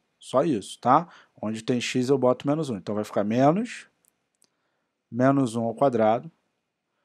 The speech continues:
mais três vezes menos um, menos um. Tudo bem?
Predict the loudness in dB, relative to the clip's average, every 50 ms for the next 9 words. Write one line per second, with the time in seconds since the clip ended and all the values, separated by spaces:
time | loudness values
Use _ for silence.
0 | _ _ _ _ 0 2 4 4 2 0 -2 -4 0 2 4 4 4 4 2 -2
1 | -6 -4 0 2 4 4 4 2 -2 -6 -8 -8 -6 -6 -4 -4 -4 -2 -2 -4
2 | -4 -4 -4 -6 -6 -6 -8 -10 _ _ _ _ _ _ _ _ _ _ _ _
3 | _ _ _ _ _ _ _ _ _ _ _ _ _ _ -6 -4 -2 -2 -2 -6
4 | -8 -10 -14 _ _ -6 -2 4 6 6 6 6